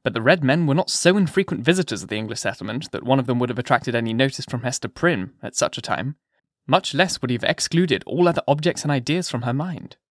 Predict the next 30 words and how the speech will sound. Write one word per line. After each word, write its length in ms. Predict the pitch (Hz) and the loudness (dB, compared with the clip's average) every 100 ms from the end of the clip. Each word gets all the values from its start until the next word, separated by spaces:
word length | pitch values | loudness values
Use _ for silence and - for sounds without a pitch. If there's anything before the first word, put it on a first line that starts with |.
| _ _ _ _ _ _ _ _ _ - | _ _ _ _ _ _ _ _ _ -4
By 200 | 123 127 | 2 4
the 120 | 170 | 4
Indian's 320 | 175 190 185 | 4 2 0
side, 380 | - 98 110 160 _ _ _ _ _ | 2 0 0 -8 _ _ _ _ _
and 340 | - 117 117 - | -6 -4 -4 -2
evidently 420 | 127 143 123 - 120 | 0 0 0 -4 -6
sustaining 480 | 135 123 127 110 | -6 -2 -2 -2
a 60 | 110 | -8
companionship 640 | - 127 170 208 143 - | -6 0 2 2 0 -2
with 140 | 104 - | -6 -6
him, 220 | 80 131 _ _ _ | -8 -8 _ _ _
stood 160 | - | -2
a 20 | 131 | 2
white 280 | 135 143 | 4 2
man, 240 | 117 - - _ _ _ _ _ | -4 -8 -10 _ _ _ _ _
clad 180 | - 104 | -2 0
in 120 | 107 | -2
a 40 | |
strange 440 | - - 131 165 139 | -6 0 2 4 2
disarray 440 | 151 156 143 104 | 0 4 4 4
of 80 | 110 | 0
civilized 600 | - 160 131 101 127 - - | 0 2 4 4 4 -6 -8
and 120 | 127 | -6
savage 320 | - 107 104 - | 0 0 -2 -2
costume. 400 | 127 - 71 - _ _ _ _ _ _ _ _ _ _ _ _ _ | -2 -2 -8 -10 _ _ _ _ _ _ _ _ _ _ _ _ _
He 120 | 147 | 0
was 120 | 139 | 2
small 240 | - 139 | 4 4
in 120 | 180 160 | 4 4
stature, 480 | 156 156 - - | 0 0 -2 -6